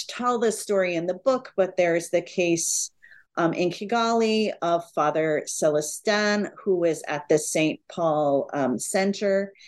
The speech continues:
Uh, and, um, he talked about,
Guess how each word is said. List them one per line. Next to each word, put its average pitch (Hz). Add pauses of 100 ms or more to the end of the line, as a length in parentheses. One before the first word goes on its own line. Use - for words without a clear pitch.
(420)
Uh, 170 (100)
and, 165 (320)
um, 160
he 220
talked 285
about, 220